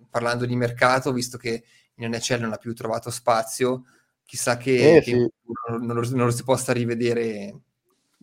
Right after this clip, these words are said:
Speaker 2: È sempre un po' lì
Speaker 1: qualche
Speaker 2: nel limbo, un po' troppo forte per l'American Hockey League, non abbastanza per N H L, chissà che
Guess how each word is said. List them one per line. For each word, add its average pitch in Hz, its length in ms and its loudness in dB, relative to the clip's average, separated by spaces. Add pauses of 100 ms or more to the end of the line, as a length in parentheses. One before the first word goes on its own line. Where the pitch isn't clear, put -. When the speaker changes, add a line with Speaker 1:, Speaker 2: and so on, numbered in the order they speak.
(140)
Speaker 2:
È - 80 -4
sempre 170 300 8
un 165 40 8
po' 175 120 10
lì 175 120 10
Speaker 1:
qualche 180 120 8
Speaker 2:
nel 170 80 8 (100)
limbo, 156 680 8
un 131 180 -4
po' 156 120 8
troppo 170 320 8
forte 160 380 8
per 156 120 6
l'American 160 440 8
Hockey 156 240 6
League, 151 320 6
non 156 80 6
abbastanza 143 460 6
per 143 160 6
N 151 120 4
H 143 200 2
L, - 20 0
chissà 131 380 0
che 127 260 -4